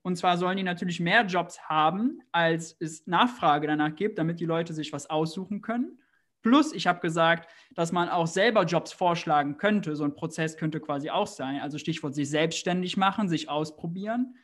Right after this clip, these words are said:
wenn das denn gemeinnützig ist. Das kann auch integriert werden. Aber ich verstehe das Argument nie, dass wir schaffen was zusätzlich, nehmen nichts weg und das ist jetzt schlecht. Also es kann ja sozusagen von der Logik nur gut sein, wenn ich zusätzlich was schaffe.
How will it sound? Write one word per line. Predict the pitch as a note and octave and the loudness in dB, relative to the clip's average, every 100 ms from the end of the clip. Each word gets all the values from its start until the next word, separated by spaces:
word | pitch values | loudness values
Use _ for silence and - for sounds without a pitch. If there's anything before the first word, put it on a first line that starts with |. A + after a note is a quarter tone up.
| _ _ | _ _
wenn | D#3+ F3+ | -2 0
das | E3 | -2
denn | E3 D#3 | -4 -4
gemeinnützig | D3+ D3 D3 D3+ D#3 F3+ F3 | -4 -4 -4 -6 -8 -12 -12
ist. | G#3 - - _ - | -12 -14 -20 _ -10
Das | E3 | -4
kann | F#3+ | -2
auch | F#3 A3+ | 0 0
integriert | E3+ D#3 C#3 C3 D3 B2+ C#3 | -2 -4 -4 -6 -10 -10 -12
werden. | B2 B2 C#3 _ _ _ | -12 -12 -16 _ _ _
Aber | E3 E3+ - | 2 2 2
ich | F#3 E3+ | -4 -2
verstehe | F#3 G3+ A3+ | -2 0 0
das | G3+ | 2
Argument | F3 E3 E3+ G3 D4+ F3 | 0 -2 0 2 2 0
nie, | E3 | -2
dass | D#3 D#3+ - | -2 -4 -2
wir | D#3+ | -2
schaffen | - A#3 B3+ | 0 2 4
was | G#3+ F3+ - | 2 2 0
zusätzlich, | B3+ A#3+ D#3+ - G#3+ - | 2 4 2 0 -4 0
nehmen | G#3 G#3 F#3+ | 2 4 4
nichts | C4 C4 - | 2 2 -4
weg | F#3 D4+ - _ | -2 -2 -6 _
und | G3+ | 2
das | G3 G#3 | 4 4
ist | F#3 | 0
jetzt | E3+ - | -2 -2
schlecht. | G#3+ F#3+ - _ | -4 -4 -6 _
Also | F3+ E3+ | -4 -2
es | E3+ | -2
kann | G#3+ | 0
ja | A3+ | 0
sozusagen | F#3+ F3+ F#3 E3+ | 0 -2 -2 -2
von | F3 | 0
der | D#3+ | 0
Logik | F#3 D#4+ A3 D#3+ D#3 - | 4 4 2 -2 -4 -2
nur | F3+ F3+ | 0 4
gut | C#4 D4+ | 4 4
sein, | E3 D3 | 0 0
wenn | D3+ | 0
ich | D#3 | -2
zusätzlich | - F3+ D#3 D#3 D3+ | -4 -2 -2 -2 -10
was | D3 | -10
schaffe. | - D3 D#3 | -12 -12 -16